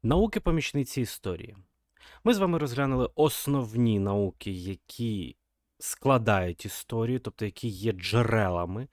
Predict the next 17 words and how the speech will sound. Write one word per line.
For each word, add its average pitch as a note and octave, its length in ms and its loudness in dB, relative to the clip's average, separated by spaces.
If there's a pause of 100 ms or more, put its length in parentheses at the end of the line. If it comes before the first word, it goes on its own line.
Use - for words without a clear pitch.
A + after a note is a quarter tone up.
(360)
для G2+ 180 -2
історії, F#2+ 600 -2
в - 80 -14
принципі. G#2 720 -6 (480)
Але C#3 320 4
крім G#3+ 520 0
них, A2+ 380 -2
є B2 320 -4
ще - 500 -4 (160)
інші E3+ 600 0
науки A2 580 -4
та - 180 -2
додаткові A2 680 0
дисципліни, G2+ 1000 -8
які G2 380 -8
допомагають A#2+ 1200 0 (160)
історії B2+ 1040 -4